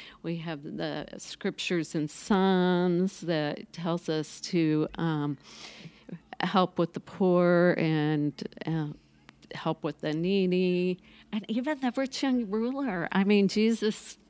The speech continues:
he was a great guy. This was a guy who was really living righteously, and he,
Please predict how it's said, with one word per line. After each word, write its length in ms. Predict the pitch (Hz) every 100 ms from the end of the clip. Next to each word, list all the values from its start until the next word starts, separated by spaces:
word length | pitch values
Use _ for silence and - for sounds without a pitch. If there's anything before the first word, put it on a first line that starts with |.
| -
he 180 | - -
was 220 | 302 392 -
a 80 | 208 -
great 460 | - 220 254 - -
guy. 680 | 220 254 302 262 180 131 - - - - -
This 240 | - 285 -
was 180 | 440 392
a 60 |
guy 320 | 285 254 277 294
who 100 | 285
was 220 | 254 -
really 460 | 175 190 233 247 185
living 500 | 175 190 185 180 160
righteously, 1160 | 165 190 226 - 202 - - 156 160 147 156 - - - -
and 500 | 202 185 175 170 165
he, 680 | - - 214 214 226 233